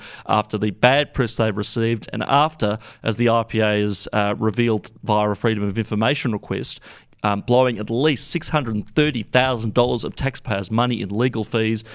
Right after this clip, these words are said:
James Cook University appears to be priming itself to throw good money after bad by prolonging this ugly dispute.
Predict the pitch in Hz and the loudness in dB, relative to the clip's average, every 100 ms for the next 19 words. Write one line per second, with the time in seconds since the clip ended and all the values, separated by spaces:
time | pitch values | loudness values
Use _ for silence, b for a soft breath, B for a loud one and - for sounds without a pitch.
0 | B - 139 151 120 107 110 101 113 - | B 2 2 2 -6 -2 -2 0 0 0
1 | 110 - - 143 143 131 - 113 107 98 | -4 -6 -4 0 0 -2 -2 0 0 -2
2 | 107 107 - - - 131 135 139 117 107 | -2 -4 -8 -16 -4 0 2 0 -2 -2
3 | 117 107 113 107 104 127 127 123 117 107 | -2 -2 -4 -2 -2 -2 0 0 0 -2
4 | - 98 107 107 B B - 104 - 107 | -4 -2 -2 -2 B B -4 -4 0 0
5 | 110 113 107 - 117 110 104 - - 104 | 0 0 -4 -2 -2 -2 -4 -2 -2 -2